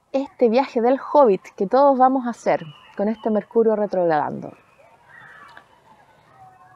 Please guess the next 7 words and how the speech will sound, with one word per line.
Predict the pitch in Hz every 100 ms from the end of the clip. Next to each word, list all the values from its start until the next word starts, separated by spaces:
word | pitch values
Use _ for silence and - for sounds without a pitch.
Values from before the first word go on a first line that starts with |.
| _ _ _ _ _
Eh, | 226 220 220 220 214
del | 220 226
tres | - 415 403
al | 311 262
siete | 254 - 359 -
de | 370 370
junio, | - 311 247 233